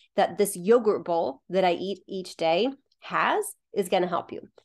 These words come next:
Okay, so this yogurt bowl, let me break it down for you. It's around five hundred and twenty-five calories. Your, your food does not have to be that exact number, but I want you to notice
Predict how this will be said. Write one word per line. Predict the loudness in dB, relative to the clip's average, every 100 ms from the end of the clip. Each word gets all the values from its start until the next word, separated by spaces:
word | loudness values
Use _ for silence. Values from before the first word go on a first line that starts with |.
| _ -2
Okay, | -2 -2
so | -2 0
this | 2 4
yogurt | 4 4 2
bowl, | 2 2
let | 2
me | 0
break | 0 -2 -2
it | -4
down | -4 -4
for | -6
you. | -8 -10 _ _ _ 0
It's | 0 0 -2
around | 2 4 2 2
five | 0 2
hundred | 2 2
and | 0
twenty-five | 0 0 2 0 0
calories. | 0 0 0 -6 -10 -6
Your, | 0 2 0 -2
your | -2
food | 0 0 0
does | 2
not | 4 6 4
have | 0 -4
to |
be | -2 -2 -2 -8 -2
that | 2 2
exact | 2 2 0 0
number, | 0 2
but | 2
I | 2
want | 2 0
you | -4
to | -4
notice | -2 2 2 0